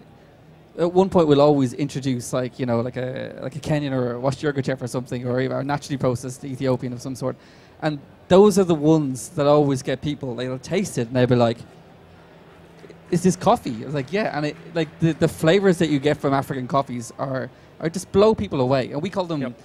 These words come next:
Speaker 1: we call them, uh, gateway coffees.
Speaker 2: Okay.
Speaker 1: 'Cause they, they suddenly open the gates to everybody and let them understand h-, how wide and varied coffee can be.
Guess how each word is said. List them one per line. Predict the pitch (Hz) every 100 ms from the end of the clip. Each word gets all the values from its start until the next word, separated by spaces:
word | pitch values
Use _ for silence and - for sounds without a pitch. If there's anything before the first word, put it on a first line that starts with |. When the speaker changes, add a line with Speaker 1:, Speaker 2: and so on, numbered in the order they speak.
| -
Speaker 1:
we | 185
call | 180 175
them, | 160 147
uh, | 127 113
gateway | - 165 139 123
coffees. | 120 117 113 - - _ -
Speaker 2:
Okay. | 120 123 123
Speaker 1:
'Cause | - 156
they, | 160 143
they | 131 151
suddenly | 208 175
open | 170 185 185 170
the |
gates | 147 147 180 -
to | 131
everybody | 123 117 123 117
and | 139
let | 151 185
them | 190 160
understand | 156 139 143 135 123 - - - -
h-, | -
how | 185 220
wide | 147 156 190 208 180
and | 160
varied | 139 156 160 131 -
coffee | 160 147 131
can | - 123
be. | 160 139